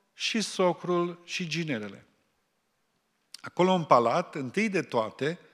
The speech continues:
marele privilegiu de a-l, de a-l ancheta pe Iisus l-a avut nu marele preot din anul acela, adică Caiafa,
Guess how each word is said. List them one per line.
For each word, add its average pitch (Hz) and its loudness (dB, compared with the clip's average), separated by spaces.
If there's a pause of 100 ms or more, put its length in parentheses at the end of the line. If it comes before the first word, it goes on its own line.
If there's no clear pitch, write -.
(480)
marele 151 4
privilegiu 156 -2
de 110 -4
a-l, 120 -4 (480)
de 127 -4
a-l 127 -2
ancheta 160 -2
pe 143 -4
Iisus 127 -4
l-a 151 2
avut 175 -2 (760)
nu 185 2
marele 160 4
preot 135 4
din 120 -4
anul 110 -4
acela, 180 -2
adică 123 -6
Caiafa, 131 2